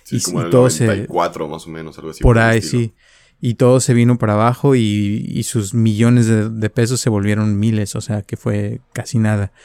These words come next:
Speaker 2: Entonces, y era todos sus ahorros de toda la vida, o sea, que, que esa es una de las cosas que pasan. Cuando tú, por ejemplo, tienes cien dólares,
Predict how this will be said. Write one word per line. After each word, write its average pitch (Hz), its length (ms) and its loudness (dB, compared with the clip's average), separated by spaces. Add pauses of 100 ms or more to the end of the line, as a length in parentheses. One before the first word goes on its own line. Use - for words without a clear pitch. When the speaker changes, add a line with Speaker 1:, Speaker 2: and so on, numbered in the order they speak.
(340)
Speaker 2:
Entonces, 131 480 0
y 131 120 4
era 135 160 4
todos 127 260 2
sus - 160 -6
ahorros 113 260 2
de 104 80 0
toda 110 180 0
la 98 120 0
vida, 107 280 0
o 101 60 -4
sea, - 160 -4
que, 101 560 -4
que 110 120 -2
esa 107 140 -2
es 127 120 -4
una 131 100 4
de 120 60 4
las 107 160 -2
cosas 113 220 -6
que - 100 -6
pasan. 117 360 -2 (460)
Cuando 120 340 4
tú, 139 460 4
por 123 100 2
ejemplo, 117 220 2
tienes 117 300 0
cien 117 240 4
dólares, 110 600 2